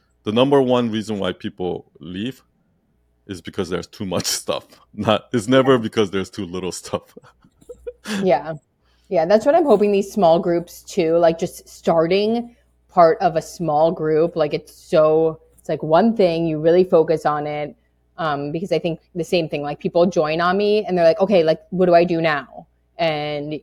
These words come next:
Speaker 2: you know, "Do I just jump into Slack and start sharing things, or how does it work?" So, and I offer,
Speaker 1: Uh, so
Speaker 2: like, these
Speaker 1: what happens now when, if I join?
Speaker 2: Yeah.
Speaker 1: Let's say I join. What's the fir-, what happens?
Speaker 2: So if you join now, you'll, like, get our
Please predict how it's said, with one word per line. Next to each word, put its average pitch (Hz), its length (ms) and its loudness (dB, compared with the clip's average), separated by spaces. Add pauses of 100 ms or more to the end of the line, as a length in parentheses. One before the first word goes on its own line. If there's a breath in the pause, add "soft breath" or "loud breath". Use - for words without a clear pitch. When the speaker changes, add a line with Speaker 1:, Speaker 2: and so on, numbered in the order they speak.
(140)
Speaker 2:
you 170 140 -6
know, 151 260 -4
"Do 165 140 -2
I 156 40 0
just 160 240 -10
jump 170 240 0
into 156 220 -4
Slack 196 400 2
and 196 140 -2
start 147 260 -4
sharing 233 400 0
things, 269 500 -2
or 160 440 4 (280)
how 175 80 4
does 175 160 2
it 160 120 2
work?" - 520 -2 (340)
So, 147 680 2 (340)
and 202 100 2
I 208 120 4
offer, 262 220 4
Speaker 1:
Uh, 226 100 6
so 202 60 4
Speaker 2:
like, - 200 4
these - 80 2
Speaker 1:
what 123 120 6
happens 107 320 0
now 104 260 -4 (220)
when, 90 220 -12
if 90 180 -14
I 90 80 -6
join? 82 240 -10
Speaker 2:
Yeah. 185 80 -10
Speaker 1:
Let's 85 140 -12
say 90 80 -6
I 85 80 -8
join. 95 260 -10 (260)
What's - 160 -18
the - 80 -20
fir-, - 160 -18 (220)
what 85 100 -12
happens? - 460 -18
Speaker 2:
So 226 160 6
if 220 160 0
you 233 100 2
join 247 260 2
now, 170 360 2
you'll, 170 160 4
like, 170 180 4
get 165 180 4
our 165 520 6